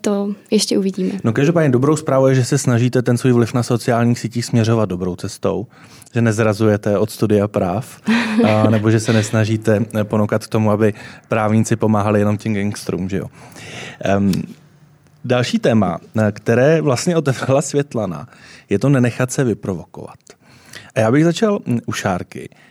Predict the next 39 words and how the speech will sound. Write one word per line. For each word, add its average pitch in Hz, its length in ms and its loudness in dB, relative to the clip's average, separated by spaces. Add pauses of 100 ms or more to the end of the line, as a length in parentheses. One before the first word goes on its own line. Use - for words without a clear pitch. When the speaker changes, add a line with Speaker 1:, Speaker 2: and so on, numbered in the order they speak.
(380)
Speaker 2:
Eh, 98 260 -4
jak 113 240 0
moc 180 220 0
je 202 60 2
těžké 87 680 -4
na 107 460 0
sociálních 135 400 -2
sítích, 113 180 -4
protože 127 180 -2
vy 113 100 2
na 104 160 0
Twitteru 165 320 0
tak 170 160 0
aktivní 165 340 2
nejste, 110 260 -2
nebo 104 160 0
možná 139 240 2
vůbec. 87 480 -6 (1040)
Eh, 117 40 0
vaším 131 280 2
rajonem 120 720 2
je 113 120 2
spíš - 340 -2
Instagram 113 520 0
a 143 40 0
TikTok. 233 340 4
Speaker 1:
Mhm. 240 220 -4 (520)
Speaker 2:
Tak - 240 -6
jak 107 160 -2
moc 170 220 2
náročné 110 480 0
je 143 60 2
nenechat 123 360 0
se 139 80 0
tam 160 160 0
vyprovokovat 131 460 0
v - 40 -12
kontextu 127 440 0
toho, 95 260 -2